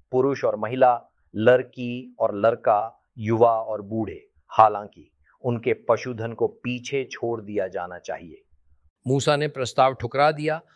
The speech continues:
और कहा कि सब कुछ जाना चाहिए। क्यों? क्योंकि पद छब्बीस में कहा गया है, "यहोवा ने इजराइल को उसकी सेवा करने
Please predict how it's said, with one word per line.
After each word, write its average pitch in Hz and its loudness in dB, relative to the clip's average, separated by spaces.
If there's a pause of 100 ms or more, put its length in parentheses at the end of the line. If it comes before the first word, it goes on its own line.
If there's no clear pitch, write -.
(140)
और 135 -2
कहा 139 4
कि 151 -8
सब 175 0
कुछ 180 -4
जाना 120 -2
चाहिए। 85 -12 (500)
क्यों? 254 8 (680)
क्योंकि 165 0 (480)
पद 208 10
छब्बीस 143 -2
में 175 -4
कहा 117 -2
गया 110 -2
है, 85 -10 (260)
"यहोवा 156 4
ने 202 0
इजराइल 139 0
को 165 -8
उसकी 147 -10
सेवा 131 -2
करने 139 -6